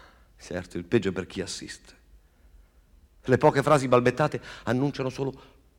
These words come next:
stupore, fastidio, voglia di togliersi dall'imbarazzo e qualche volta anche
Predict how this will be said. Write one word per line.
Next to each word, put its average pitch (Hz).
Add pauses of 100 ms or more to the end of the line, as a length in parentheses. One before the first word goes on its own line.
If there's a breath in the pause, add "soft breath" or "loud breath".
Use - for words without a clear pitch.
stupore, -
fastidio, - (500 soft breath)
voglia 175
di 151
togliersi 170
dall'imbarazzo 131 (640)
e -
qualche 160
volta 180
anche 156